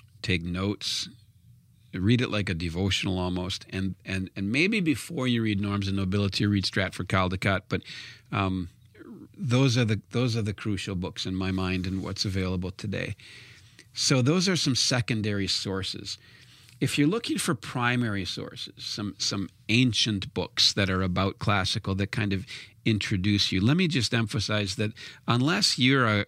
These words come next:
a college-educated, um, I'll say humanities major, maybe a philosophy major, or just, uh, widely read already,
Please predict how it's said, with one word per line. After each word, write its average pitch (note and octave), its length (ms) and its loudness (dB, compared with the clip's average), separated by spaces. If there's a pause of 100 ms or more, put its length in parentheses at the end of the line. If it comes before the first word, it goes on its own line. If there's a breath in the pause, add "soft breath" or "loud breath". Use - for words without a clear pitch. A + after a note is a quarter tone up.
a - 40 -4
college-educated, G#2+ 1200 2 (580 loud breath)
um, F#2+ 920 0 (180)
I'll F2 80 2
say G2+ 280 6
humanities G2+ 920 4
major, G#2 840 0 (120)
maybe G2+ 320 0
a F#2+ 80 2
philosophy G#2 640 2
major, G#2 480 4 (640 loud breath)
or B2 160 4
just, A2+ 320 4
uh, G2+ 220 4 (420)
widely G#2 520 0
read G#2 220 0
already, G2+ 640 -2